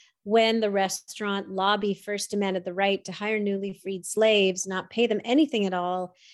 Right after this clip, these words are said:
and have them live entirely on this newfangled concept that had come from Europe at the time called tipping. Tipping originated in feudal Europe as an extra or bonus on top of a wage for serfs and vassals in feudal Europe. When it came to the States,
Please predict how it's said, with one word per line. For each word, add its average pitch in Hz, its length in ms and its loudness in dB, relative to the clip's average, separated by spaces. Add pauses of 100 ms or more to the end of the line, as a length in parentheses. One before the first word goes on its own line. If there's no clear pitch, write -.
(180)
and 196 120 2
have 214 280 2
them 214 180 2
live 196 220 0
entirely 214 720 0
on 202 80 -2
this 190 180 -4
newfangled 226 680 0
concept 196 540 -4
that 180 120 -2
had 180 180 -6
come 190 440 -2
from 190 140 0
Europe 233 300 4
at 185 180 -8
the 185 60 -6
time 180 480 -4 (460)
called 180 240 2
tipping. 196 340 2 (240)
Tipping 262 240 2
originated 226 680 2
in 214 120 -2
feudal 214 300 -4
Europe 202 260 0
as 196 140 -6
an 190 160 -10
extra 220 440 -2
or 190 60 -2
bonus 190 400 -2
on 180 160 -8
top 202 340 0
of 226 100 -6
a 226 80 2
wage 220 480 0
for 196 120 -4
serfs 196 420 -4
and 196 140 -4
vassals 190 580 -2
in 190 120 -8
feudal 202 300 0
Europe. 214 280 0 (560)
When 233 100 4
it 214 80 2
came 269 220 2
to 254 100 -2
the 220 60 2
States, 294 840 0